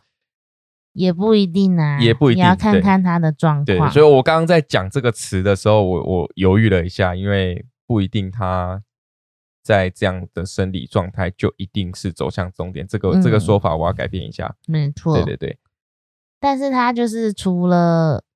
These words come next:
Speaker 1: 开始吃东西以外，就是听他的爸爸说，他的意思也是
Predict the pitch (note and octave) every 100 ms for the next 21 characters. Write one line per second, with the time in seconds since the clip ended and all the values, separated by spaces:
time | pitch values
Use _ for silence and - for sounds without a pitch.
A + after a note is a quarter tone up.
0 | - - G#3 E3+ D#3 F3+ F3 E3+ E3 E3+
1 | D#3 C3+ D#3+ D3 E3 E3 E3 D#3 _ _
2 | - G3 F#3+ F#3 E3+ C#3+ C3 C3+ C3+ C#3
3 | D#3+ D#3 D#3+ D3+ E3 D#3 - C#3 G2+ B2+
4 | D#3 D3 C3